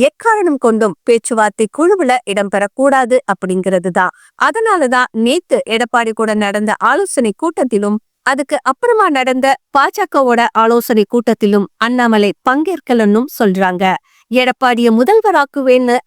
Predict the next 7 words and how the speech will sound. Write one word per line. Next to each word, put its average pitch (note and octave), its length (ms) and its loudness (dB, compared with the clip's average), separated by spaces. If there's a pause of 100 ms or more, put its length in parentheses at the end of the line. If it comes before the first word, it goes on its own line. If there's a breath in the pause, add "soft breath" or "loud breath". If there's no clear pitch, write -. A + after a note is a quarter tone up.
அண்ணாமலை A3+ 400 0 (100)
பேசினதாலும் A3 720 0 (220 soft breath)
கடந்த B3+ 260 -2 (120)
காலங்கள்ல A3+ 480 0 (320)
எடப்பாடிய D#4 560 0 (200)
மிக F4+ 200 -2 (120)
கடுமையா D#4 460 0